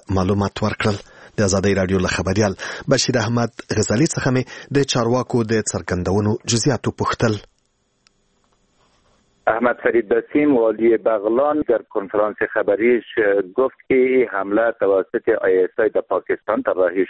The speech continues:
Speaker 2: شده و هشدارهای قبلا هم داده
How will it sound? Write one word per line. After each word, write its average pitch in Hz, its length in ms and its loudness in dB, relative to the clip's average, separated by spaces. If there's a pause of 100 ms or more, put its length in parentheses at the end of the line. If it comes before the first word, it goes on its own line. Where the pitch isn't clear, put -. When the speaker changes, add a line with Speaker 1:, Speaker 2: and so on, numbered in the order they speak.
Speaker 2:
شده 104 340 0 (440)
و 98 320 2
هشدارهای 110 580 0 (120)
قبلا 110 280 0 (440)
هم 117 240 0
داده 98 320 0